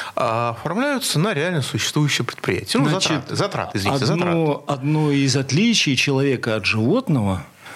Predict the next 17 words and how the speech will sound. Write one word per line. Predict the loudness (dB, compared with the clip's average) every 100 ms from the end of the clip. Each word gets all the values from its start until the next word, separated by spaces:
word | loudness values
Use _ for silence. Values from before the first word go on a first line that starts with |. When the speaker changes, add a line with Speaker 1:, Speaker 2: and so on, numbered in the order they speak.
| -4
Speaker 2:
которые, | -2 0 2 2
э, | 0 -2
то | 0 0
есть | 2
члены | 0 2 2 2
правительства | 2 0 2 2 0 0 0
и | 2 2 2 2 2
работники | 2 0 0 0 0 2 2
Центрального | 2 0 2 2 2
банка | 2 2 0
должны | 0 0 2 0
отличаться | 0 0 0 0 -2
от | 0
животных, | 2 2 0 -2
в | 0
моём | 0 0
понимании, | 2 2 2 2 -2